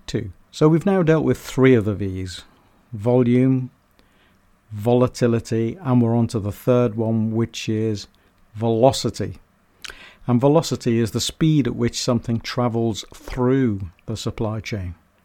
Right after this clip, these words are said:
So how quickly, if you place an order, what's the lead time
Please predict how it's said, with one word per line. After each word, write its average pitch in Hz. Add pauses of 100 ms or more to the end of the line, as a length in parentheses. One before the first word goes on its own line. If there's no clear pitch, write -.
(180)
So 123
how 143
quickly, 123 (360)
if 113
you 104
place 143
an 135
order, 135 (440)
what's 127
the 127
lead 135
time 110